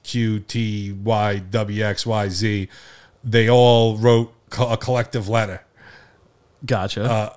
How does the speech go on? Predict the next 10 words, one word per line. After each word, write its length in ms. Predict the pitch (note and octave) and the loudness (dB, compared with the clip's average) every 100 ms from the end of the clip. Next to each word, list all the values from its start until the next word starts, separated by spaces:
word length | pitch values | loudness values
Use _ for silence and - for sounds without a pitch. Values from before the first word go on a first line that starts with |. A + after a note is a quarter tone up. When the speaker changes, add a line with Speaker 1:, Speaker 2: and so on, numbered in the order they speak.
| - G#2 | -12 -10
Speaker 1:
a 40 | G2+ | -8
document 680 | G2 A#2+ A#2+ A2 F#2 F2 - - | -2 -2 -2 -6 -8 -12 -16 -6
Speaker 2:
Okay. 300 | B2 B2 F#2+ | -4 -2 -2
Speaker 1:
to 120 | B2+ | -2
the, 240 | G#2+ G2+ F#2+ - | -2 -4 -6 -8
to 140 | A#2+ | -6
the 120 | G#2 | -6
fucking 400 | F#2+ B2+ A2+ A2+ | -6 -4 -4 -6
heads. 440 | F#2 F#2+ G#2+ F2+ G2 | -6 -4 -4 -6 -10
Like, 280 | G2+ F#2+ | -10 -12